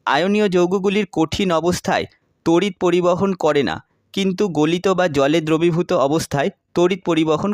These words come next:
কেন করে? হাইড্রোজেন ক্লোরাইড একটি সমযোজী যৌগ, তা সত্ত্বেও এর জলীয় দ্রবণে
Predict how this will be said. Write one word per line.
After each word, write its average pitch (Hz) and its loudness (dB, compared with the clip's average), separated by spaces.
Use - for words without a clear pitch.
কেন 151 0
করে? 95 -2
হাইড্রোজেন 185 2
ক্লোরাইড 165 0
একটি 156 -4
সমযোজী 170 -2
যৌগ, 147 0
তা 151 2
সত্ত্বেও 185 0
এর 139 -2
জলীয় 170 2
দ্রবণে 185 2